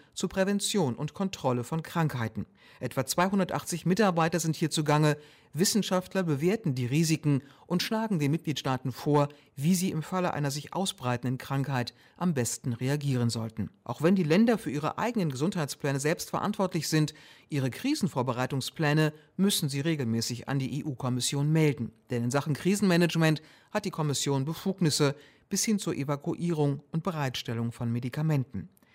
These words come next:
Die Prävention einer möglichen europaweiten Pandemie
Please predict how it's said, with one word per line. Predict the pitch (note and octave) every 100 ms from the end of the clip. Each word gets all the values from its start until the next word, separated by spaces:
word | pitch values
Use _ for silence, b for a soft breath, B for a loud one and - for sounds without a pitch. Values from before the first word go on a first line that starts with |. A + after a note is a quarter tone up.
| B B -
Die | A#2+
Prävention | B2+ B2+ B2 - D#3 A#3+
einer | G#3+ D#3+
möglichen | C#3 F3+ - E3+ C#3+
europaweiten | B2+ D3+ A3 A3 B2 - B2
Pandemie | C3 C3 C#3 D#3+ F3